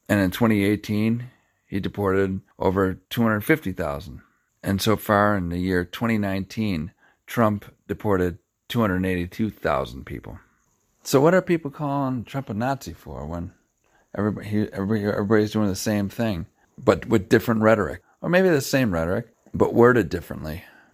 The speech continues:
You could find stuff on YouTube where Clinton or Bush or Obama say particular things that are similar to what Trump says. The wording is different, but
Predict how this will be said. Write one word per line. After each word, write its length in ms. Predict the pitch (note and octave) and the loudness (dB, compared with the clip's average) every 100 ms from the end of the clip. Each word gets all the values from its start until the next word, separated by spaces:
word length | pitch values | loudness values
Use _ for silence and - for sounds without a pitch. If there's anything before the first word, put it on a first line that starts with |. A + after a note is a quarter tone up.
| _ | _
You 100 | A2 | 0
could 140 | B2 G#2+ | 2 2
find 280 | B2 B2 A2+ | 2 2 0
stuff 220 | A2 G2+ | -4 -6
on 120 | F2+ | -4
YouTube 440 | G#2 A#2 - E2 | -2 -4 -4 -6
where 320 | D#2 D#2+ E2 - _ _ _ | -2 -2 -4 -8 _ _ _
Clinton 800 | - G#2+ G#2+ G#2+ G#2 G#2+ A2 A2 - | -2 -2 0 -2 0 0 -2 -6 -14
or 120 | - | -6
Bush 520 | F#2+ F#2+ G2+ G#2 - | 0 2 2 -2 -6
or 320 | D#2+ D#2 - _ - | -6 -6 -10 _ -8
Obama 640 | - G2 G2 G2+ G#2+ A#2+ _ _ _ _ _ _ | 2 4 4 2 -2 -6 _ _ _ _ _ _
say 380 | - G#2+ G#2 - _ _ _ | -6 0 0 0 _ _ _
particular 460 | - A#2+ C3+ B2+ A#2 | -8 -4 0 2 0
things 400 | - A#2+ A2+ G#2+ | 0 0 2 0
that 140 | F#2+ | -2
are 60 | F#2+ | -2
similar 480 | - C3 A#2 G2 E2+ | -2 0 0 0 0
to 40 | |
what 200 | F2 F#2 | -2 -6
Trump 260 | - A2 G#2+ | -2 -2 -2
says. 400 | - - D#2 - _ _ _ _ _ | -6 -10 -10 -18 _ _ _ _ _
The 80 | - | 2
wording 320 | A2+ D3 B2+ | 6 6 4
is 80 | F#2+ | -4
different, 400 | E2+ D#2+ D#2+ C#2 _ _ - | -8 -6 -8 -8 _ _ 0
but 260 | F#2 E2+ | 0 -2